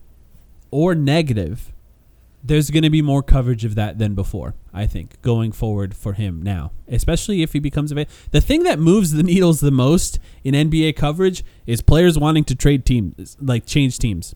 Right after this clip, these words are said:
That's, that's what moves the needle the most in N B A coverage nowadays, and it's sort of an unfortunate thing that's happened in N B A media, but it is what it is, and I think there's a spotlight on DeAndre Ayton as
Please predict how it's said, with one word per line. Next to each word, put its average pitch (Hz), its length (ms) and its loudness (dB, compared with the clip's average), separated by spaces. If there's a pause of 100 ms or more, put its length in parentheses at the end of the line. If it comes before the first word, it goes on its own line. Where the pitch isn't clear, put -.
That's, - 260 0
that's 165 240 2
what 175 160 2
moves 151 340 6
the 139 100 0
needle 143 240 4
the 120 100 -2
most 117 320 -2
in 113 80 -4
N 113 160 -4
B 110 160 -2
A 110 40 -2
coverage 110 380 -4
nowadays, 95 480 -6
and 101 80 -6
it's 104 100 -6
sort 127 180 0
of 110 100 -2 (340)
an 135 140 -2
unfortunate 139 760 -2 (440)
thing 160 340 2
that's 120 200 0
happened 131 400 0
in 139 220 2
N 131 200 0
B 120 180 0
A 117 40 0
media, 120 420 -2 (500)
but 151 320 -2
it 151 180 8
is 180 200 6
what 175 160 4
it 165 100 2
is, 160 420 4 (120)
and 135 180 2
I 139 80 2
think 143 300 0
there's 139 260 2
a 131 60 -4
spotlight 143 460 2
on 127 160 0
DeAndre 127 440 -2
Ayton 117 260 -4
as 113 200 -4